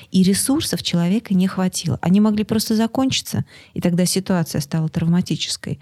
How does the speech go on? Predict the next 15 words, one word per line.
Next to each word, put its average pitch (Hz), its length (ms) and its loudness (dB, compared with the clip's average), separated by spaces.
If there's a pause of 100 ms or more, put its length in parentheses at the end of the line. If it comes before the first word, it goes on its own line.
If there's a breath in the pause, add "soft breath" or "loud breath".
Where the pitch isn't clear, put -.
(420 loud breath)
У - 40 -4
человека 185 680 0
может 180 420 4
быть 170 320 -4 (280 loud breath)
длительное 170 680 4
время 254 400 2
способность 233 560 0
выдерживать 214 420 2
травматические 165 800 -2
истории. 143 560 -6
И 180 120 0
человек, 196 320 0
попа-, 190 280 -4
попа-, 220 320 0 (140)
попавший 170 640 -2